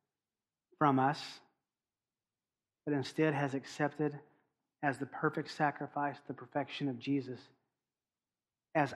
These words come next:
our righteousness and our standing in heaven? The same night,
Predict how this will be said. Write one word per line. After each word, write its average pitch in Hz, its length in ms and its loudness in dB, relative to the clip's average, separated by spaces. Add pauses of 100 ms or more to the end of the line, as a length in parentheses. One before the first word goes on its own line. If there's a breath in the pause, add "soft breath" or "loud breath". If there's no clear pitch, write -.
(120)
our 170 460 12
righteousness 151 1000 6
and 151 140 -4
our 139 260 6
standing 131 460 -2
in 123 80 -4
heaven? 117 340 -10 (2750)
The 143 60 -6
same 165 320 8
night, 160 320 12